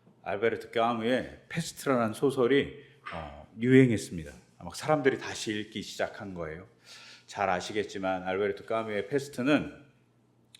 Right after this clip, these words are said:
천구백사십 년대 프랑스 오랑이라는 지역을 이렇게 배경으로 하고 있는 소설이에요. 갑자기 오랑이라는 도시에 페스트, 흑사병이 퍼진 겁니다.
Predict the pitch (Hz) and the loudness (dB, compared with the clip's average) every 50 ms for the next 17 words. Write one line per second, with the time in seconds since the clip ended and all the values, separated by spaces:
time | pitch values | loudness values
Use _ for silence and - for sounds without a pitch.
0 | - - - - - - _ - - 170 170 160 143 139 131 - - 107 101 - | -20 -20 -20 -20 -20 -18 _ -4 -2 0 0 4 4 4 2 2 0 -4 -4 -2
1 | 139 143 135 127 120 117 113 107 101 107 101 101 98 95 - - - 156 147 143 | -2 -2 0 0 0 0 -2 -2 0 0 2 2 2 0 -2 0 2 2 4 4
2 | 135 139 - - 113 95 87 92 101 110 120 123 123 117 113 104 101 92 90 87 | 0 -4 -4 -4 -4 -4 -2 -2 0 0 0 0 0 0 -2 -2 -2 -4 -6 -8
3 | - - - - 101 98 95 90 87 82 78 - 131 160 202 - - - - - | -10 -12 -14 -12 -10 -8 -6 -6 -6 -8 -2 2 2 4 4 2 -2 -8 -12 -14
4 | 85 82 - - - - - 87 87 104 95 92 92 90 90 82 101 98 90 95 | -14 -14 -14 -16 -16 -14 -12 -10 -6 -6 -6 -4 -4 -6 -6 -6 -6 -8 -8 -8
5 | 92 82 82 80 78 - - 110 - - 95 82 78 73 73 - - _ _ - | -8 -10 -12 -14 -16 -14 -14 -14 -10 -8 -8 -8 -8 -10 -14 -18 -20 _ _ -20
6 | - - - - - - - - - - - 107 95 92 113 127 104 87 - 95 | -20 -20 -20 -18 -12 -10 -10 -10 -10 -6 -4 -4 -2 0 0 -2 -2 -2 -4 -4
7 | 104 117 113 113 110 104 101 101 98 98 101 95 92 90 90 104 104 98 - - | -2 -2 -2 -2 -2 -4 -4 -2 -2 -2 -4 -6 -6 -8 -8 -8 -8 -6 2 6
8 | 139 151 120 - - - - - - - - - _ _ _ _ _ - - 175 | 8 8 8 6 2 -6 -12 -16 -20 -20 -20 -20 _ _ _ _ _ -8 -4 -4
9 | 170 - - - - 90 - - - - - 160 - - - 139 110 95 90 - | -4 -4 -6 -8 -10 -10 -10 -12 -14 -4 -2 -2 -2 0 -2 -2 -2 -2 -4 -4
10 | - 139 131 127 104 85 78 69 69 69 - | -6 -6 -6 -4 -6 -8 -8 -12 -14 -18 -20